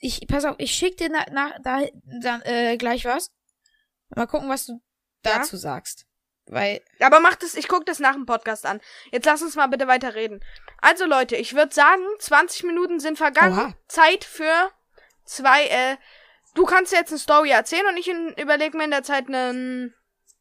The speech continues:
Speaker 2: nen Roleplay-Thema.
Speaker 1: Ah, ja, äh, okay. Äh, ich hab ganz viele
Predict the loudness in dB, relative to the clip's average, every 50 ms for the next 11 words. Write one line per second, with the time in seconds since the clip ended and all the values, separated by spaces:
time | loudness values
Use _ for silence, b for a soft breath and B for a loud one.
0 | _ -6 -4 -2 0 0 0 0 -2 -6 _ -4 0 2 2 2 0 -2 -6 -10
1 | -10 -10 -12 -14 -14 -14 -16 -18 _ _ _ _ _ _ _ _ _ _ -20 -20
2 | -20 _ _ -10 -10 -8 -8 B B B B B B B B B B -6 -4 -4
3 | -4 -4 -2 -2 0 0 0 -2 -4 -6 -6 -6 -6 -6 -6 -8 _ _ _ _
4 | _ _ _ _ _ _ _ _ _ _ _ -10 -10 -8 -8 -10 -10 -8 -6 -6
5 | -6 -6 -4 -6 -6 -4 -4 -6 -6 -4 -2 0 0 -2 -2 -4